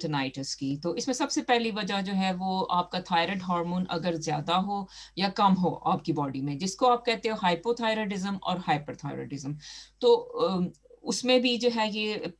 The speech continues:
pulsatile tinnitus हो सकता है। ठीक है जी, अच्छा इसको कैसे हम check करेंगे? हम thyroid hormone levels check कर लेंगे, ये वाले। अच्छा जी,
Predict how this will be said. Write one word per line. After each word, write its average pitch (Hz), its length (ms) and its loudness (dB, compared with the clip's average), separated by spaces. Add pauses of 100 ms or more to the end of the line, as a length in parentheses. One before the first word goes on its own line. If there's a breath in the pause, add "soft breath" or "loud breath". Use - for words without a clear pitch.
pulsatile 214 580 0
tinnitus 190 460 0
हो 220 160 2
सकता 151 340 -6
है। 151 120 -8
ठीक 233 200 -8
है 269 80 0
जी, 370 160 -10 (400 loud breath)
अच्छा 214 280 2
इसको 311 320 0
कैसे 277 320 0
हम 247 200 0
check 233 240 0
करेंगे? 220 280 0
हम 214 300 -2
thyroid 196 340 4
hormone 190 480 2
levels 147 420 2
check 135 180 -10
कर 135 100 -10
लेंगे, 135 300 -8
ये 139 180 -6
वाले। 135 260 -14 (680 loud breath)
अच्छा 214 220 2
जी, 233 120 0